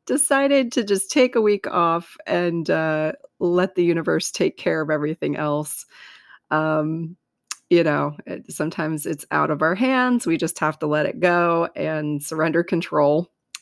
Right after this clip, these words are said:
Um, and that's sometimes a necessary part of growing, and actually kind of leads me into my topic for the day,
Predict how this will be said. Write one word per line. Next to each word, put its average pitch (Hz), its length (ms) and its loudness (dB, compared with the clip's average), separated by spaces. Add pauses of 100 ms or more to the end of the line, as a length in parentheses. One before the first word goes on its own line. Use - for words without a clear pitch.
(100)
Um, 156 640 -4 (160)
and 160 240 -4
that's - 260 -6 (500)
sometimes 165 400 -2
a 180 40 4
necessary 175 500 0
part 185 240 0
of 185 60 -4
growing, 240 460 2
and 170 300 -2 (840)
actually 175 280 4
kind 180 280 4
of 175 100 4
leads 175 240 2
me 170 280 2
into 185 520 2
my 165 140 0
topic 190 420 -2
for 160 260 -2
the 151 180 -4
day, 143 420 2